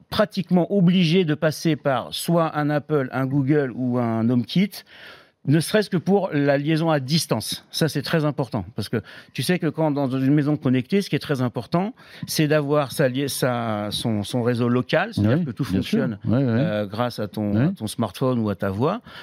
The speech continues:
Speaker 1: mais aussi de pouvoir interagir à distance.
Speaker 2: C'est ça.
Speaker 1: Donc là, on a besoin d'un, d'un, d'un, d'un bridge entre Internet et le local, et là, c'est l'assistant. C'est l'assistant vocal, c'est Google et Amazon ou, euh, HomeKit.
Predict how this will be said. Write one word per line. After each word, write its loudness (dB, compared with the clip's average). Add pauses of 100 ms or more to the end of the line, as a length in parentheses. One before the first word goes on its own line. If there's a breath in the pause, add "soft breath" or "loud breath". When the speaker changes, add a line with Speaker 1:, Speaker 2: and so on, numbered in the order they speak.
Speaker 1:
mais 6
aussi 2
de 4
pouvoir 0
interagir -2
à -2
distance. -6
Speaker 2:
C'est 2
ça. -6
Speaker 1:
Donc 0
là, 2
on -2
a 4
besoin 0
d'un, -4
d'un, -4
d'un, -4
d'un -2
bridge 0
entre -2
Internet -2 (580 soft breath)
et 4
le 2
local, 0 (100)
et 2
là, 0
c'est 0
l'assistant. -4 (540)
C'est 2
l'assistant -2
vocal, -2
c'est -4
Google -2
et -6
Amazon -2 (120)
ou, 2 (580 loud breath)
euh, 2
HomeKit. 0